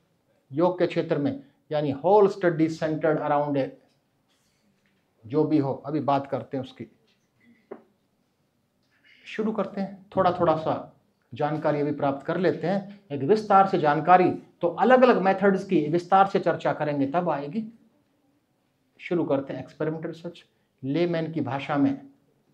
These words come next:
"The studies based on future is known as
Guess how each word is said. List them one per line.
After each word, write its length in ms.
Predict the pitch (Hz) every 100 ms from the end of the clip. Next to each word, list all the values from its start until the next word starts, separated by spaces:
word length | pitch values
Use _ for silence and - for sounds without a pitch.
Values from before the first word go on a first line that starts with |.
| _ _ _ _ _ _ _ 135
"The 80 |
studies 440 | - 185 175 175 165 117
based 240 | 147 165 156
on 100 | 143
future 340 | 139 156 156 143
is 80 | 131
known 200 | 135 135
as 200 | 135 123